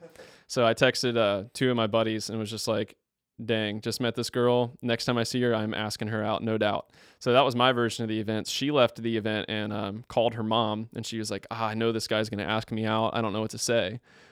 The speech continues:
And, um, so she's, like, processing through with her mom, which I guess shout out to, you know, Mama Hill. And, uh, her mom was like,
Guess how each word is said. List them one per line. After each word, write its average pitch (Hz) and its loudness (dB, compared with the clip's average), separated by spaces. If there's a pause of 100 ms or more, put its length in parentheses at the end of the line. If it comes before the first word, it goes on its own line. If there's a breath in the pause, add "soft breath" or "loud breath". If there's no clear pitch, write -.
(200 soft breath)
And, 117 0
um, 107 -2
so 123 -4
she's, 120 -2
like, 107 -2
processing 117 0
through 113 -2
with 107 0
her 107 -4
mom, 110 0 (360)
which - -6 (160)
I 113 -6
guess 107 -2
shout 110 0
out 107 -2
to, 110 -4 (420)
you 123 -2
know, 107 -4
Mama 110 -2
Hill. 113 -2 (460 soft breath)
And, 113 -2
uh, 104 -2
her 120 -6
mom 113 2
was 107 -4
like, 104 -2